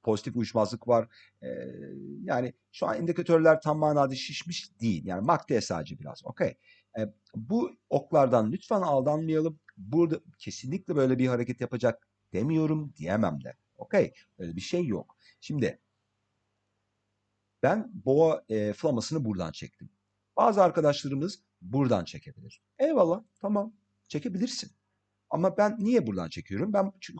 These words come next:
ko-, e, önemli bir dirençti burası, dokuz bin sekiz yüz.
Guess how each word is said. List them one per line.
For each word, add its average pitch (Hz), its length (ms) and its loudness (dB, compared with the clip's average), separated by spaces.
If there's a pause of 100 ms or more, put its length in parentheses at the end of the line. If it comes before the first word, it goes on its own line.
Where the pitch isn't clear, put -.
(100)
ko-, - 200 0
e, 123 240 4 (160)
önemli 175 340 2
bir 104 80 -8
dirençti 87 440 -6
burası, 87 340 -8
dokuz 90 260 -6
bin 92 80 -4
sekiz 98 320 -10
yüz. 214 180 -10